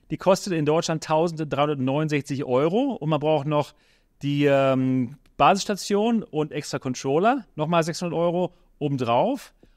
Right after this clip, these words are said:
Oder natürlich der Quest drei, immer noch ein tolles Headset, aber sieht definitiv nicht so gut aus wie die Pimax Crystal Lite, beziehungsweise die Original Pimax Crystal. Dann könntet ihr auf die Somnium V R eins warten.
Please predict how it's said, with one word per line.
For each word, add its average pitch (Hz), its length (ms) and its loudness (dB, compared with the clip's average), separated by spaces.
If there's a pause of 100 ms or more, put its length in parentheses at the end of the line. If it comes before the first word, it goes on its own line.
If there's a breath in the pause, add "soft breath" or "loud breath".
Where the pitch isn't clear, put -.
(200)
Oder 185 360 4
natürlich 180 400 0
der 156 80 -2
Quest - 320 -4
drei, 147 440 2 (240)
immer 180 220 0
noch 175 180 0
ein 151 80 -8
tolles 151 300 -2
Headset, 180 400 -2 (100)
aber 160 460 2 (160 soft breath)
sieht 135 320 -6
definitiv 180 640 0 (200)
nicht 180 340 0
so 196 120 0
gut 190 240 -4
aus 160 460 -2 (240)
wie 151 280 0
die 175 280 0
Pimax 143 580 -2
Crystal 143 640 -2
Lite, 123 540 2
beziehungsweise 131 540 -2
die 131 120 -2
Original 120 380 2
Pimax 131 380 -4
Crystal. 95 540 -4 (540 soft breath)
Dann 185 360 2
könntet 196 380 0
ihr 196 280 0
auf 165 240 0
die 151 320 -2
Somnium 175 720 0
V 156 240 -2
R 135 320 0
eins 143 340 -2
warten. 190 500 0